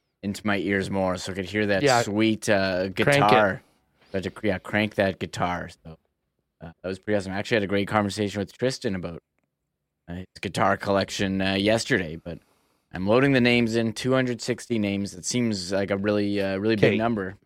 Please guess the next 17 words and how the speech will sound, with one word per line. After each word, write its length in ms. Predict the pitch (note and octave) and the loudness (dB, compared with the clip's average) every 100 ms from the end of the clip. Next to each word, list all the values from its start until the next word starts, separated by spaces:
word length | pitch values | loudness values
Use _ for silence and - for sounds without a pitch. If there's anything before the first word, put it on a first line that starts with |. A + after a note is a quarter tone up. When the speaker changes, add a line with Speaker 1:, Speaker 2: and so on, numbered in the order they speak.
| _ _ _ _ _ - | _ _ _ _ _ 2
Speaker 2:
Okay, 260 | C3+ A2 _ _ - - | 2 0 _ _ -16 -6
we're 240 | C3+ D3 | 0 2
giving 300 | C#3 F#3 F#3+ | 4 4 4
Ohtani 460 | D#3 C#3+ D3 C#3+ B2 | 2 2 2 4 2
a 60 | |
marble. 460 | A2+ G#2 F#2+ F#2 B2+ _ _ _ _ _ - | 2 0 -2 -4 -6 _ _ _ _ _ -8
Speaker 1:
Okay. 260 | E2+ E2+ - - _ _ _ _ _ _ | -4 -4 -6 -14 _ _ _ _ _ _
Speaker 2:
And 400 | D3 D3 D3 D3 | 2 4 4 2
we 200 | D3 D#3 | 2 4
have 260 | C#3 E3+ F3+ | 6 4 4
to 80 | F#3 | 0
give 240 | D3 D#3+ | 2 0
Kikuchi 540 | - D#3+ - G3+ - D#3 | 0 0 2 2 4 4
a 20 | |
marble, 340 | C#3 C#3 C#3 C3+ | 6 4 4 2
too. 280 | D#3+ C3+ - | 2 2 0
Speaker 1:
Yeah. 280 | F#2+ F2+ | -2 0